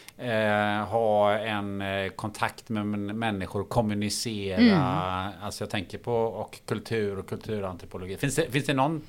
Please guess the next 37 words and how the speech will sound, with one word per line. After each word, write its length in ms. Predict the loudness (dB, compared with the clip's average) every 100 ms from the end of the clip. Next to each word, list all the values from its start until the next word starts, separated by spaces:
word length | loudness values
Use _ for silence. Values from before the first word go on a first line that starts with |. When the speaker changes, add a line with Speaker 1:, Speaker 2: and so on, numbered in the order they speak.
| -14
Speaker 1:
finns 140 | -8 -6
det 60 |
någon 100 | -4
koppling 400 | -2 -2 -2 -4
där 120 | -2 -2
som 140 | 2
du 60 | 10
Speaker 2:
Ja, 180 | 12 12
Speaker 1:
ser? 60 | 10
Speaker 2:
alltså 320 | 8 8 8
självklart. 920 | 6 6 8 6 2 6 10 10 10
Och 80 | 4
det 100 | 4
är 80 | 4
ju 80 | 4
så, 220 | 6 8
am, 300 | 8 6 4
am, 280 | 4 4 4 2 0 0 -6 -8 -4
man 240 | 2 4
måste 240 | 4 4
ju 60 | 2
ge 240 | 4 6
liv 480 | 8 8 8 6 0
till 240 | 0 4 8
allt 260 | 8 6
sitt 180 | 2 4
arbete 600 | 6 4 2 -2 -2 -4
på 140 | 2
ett 260 | 4 4 2
eller 160 | 2 4
annat 440 | 4 2 0 -2
sätt. 380 | 0 -2 -4 -4
Och, 260 | 2 2 2 2 4
och 40 | 2 -2 -16 -16 -18 2
för 120 | 4
att 100 | 4 0
det 220 | -2